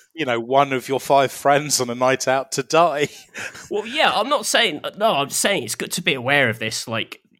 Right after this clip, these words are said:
Speaker 2: you, you might have to bring him back to life, or it'll end badly.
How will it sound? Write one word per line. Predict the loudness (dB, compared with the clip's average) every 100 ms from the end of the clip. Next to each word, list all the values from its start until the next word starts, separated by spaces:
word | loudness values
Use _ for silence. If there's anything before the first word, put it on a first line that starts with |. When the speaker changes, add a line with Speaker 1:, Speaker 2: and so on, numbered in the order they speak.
| _
Speaker 2:
you, | -8 -8
you | -10 -4
might | 0 0
have | 0
to | -4
bring | 0 2
him | 0
back | -2
to | -4
life, | -2 -2 -4 -8 -16 -8
or | -4 -4
it'll | -4 -6 -2
end | 0 2
badly. | 2 0 0 -6